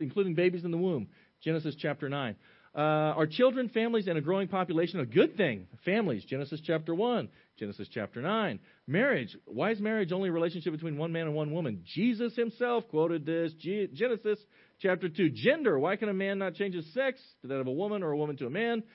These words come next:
Genesis one twenty-seven. Work, why is it important to seek out a vocation that's pleasing to God and in accordance to how he's made you? Why is work a good thing? Also in Thessalonians, right? "He who doesn't provide for those of his family is worse than an unbeliever, having denied the faith."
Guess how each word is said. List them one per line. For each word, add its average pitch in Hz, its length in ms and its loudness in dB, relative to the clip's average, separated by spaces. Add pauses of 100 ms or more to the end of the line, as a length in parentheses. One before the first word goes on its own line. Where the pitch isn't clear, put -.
(240)
Genesis 160 320 -2
one 165 160 -2
twenty-seven. 156 560 0
Work, 233 340 6
why 175 160 2
is 214 80 0
it 208 60 0
important 196 340 0
to - 60 -10
seek 208 160 -4
out 196 80 0
a 196 40 0
vocation 196 420 -2
that's 156 100 -10
pleasing 185 300 -4
to 160 40 -8
God 196 320 0 (340)
and 156 120 -2
in 170 60 2
accordance 185 320 0
to 185 80 0
how 180 100 2
he's 156 100 0
made 190 220 0
you? 156 80 0
Why 196 180 4
is 233 100 4
work 226 200 0
a 190 40 -12
good 254 300 0
thing? 143 320 2 (1600)
Also 131 240 -6
in 117 80 -6
Thessalonians, 123 640 -4
right? 117 240 -6 (380)
"He 113 100 -8
who 120 140 -8
doesn't 123 320 -10
provide 131 480 -12 (120)
for 104 280 -10
those 120 180 -10
of 110 80 -12
his 117 140 -12
family 131 460 -10 (420)
is 92 160 -12
worse 120 240 -8
than 110 100 -12
an 117 80 -10
unbeliever, 123 360 -8
having 107 200 -10
denied 101 340 -8
the 113 80 -10
faith." 135 280 -8